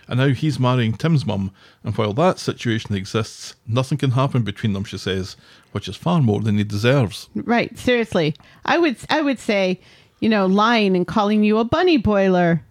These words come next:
Speaker 1: Mm-hmm.
Speaker 2: would, would put the nail in that potential coffin.
Speaker 1: His excuse for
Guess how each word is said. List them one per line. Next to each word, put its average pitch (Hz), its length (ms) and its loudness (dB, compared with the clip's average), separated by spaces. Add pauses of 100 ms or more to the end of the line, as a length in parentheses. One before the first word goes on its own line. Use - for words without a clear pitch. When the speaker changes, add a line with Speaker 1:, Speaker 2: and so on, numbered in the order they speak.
(120)
Speaker 1:
Mm-hmm. 127 140 4
Speaker 2:
would, 104 340 2
would 202 300 -2
put - 380 -4
the 208 80 2
nail 196 400 2
in 185 260 0
that 185 320 0
potential 190 480 -2
coffin. 160 560 0 (460)
Speaker 1:
His 139 180 0
excuse 208 580 -4
for 107 220 -4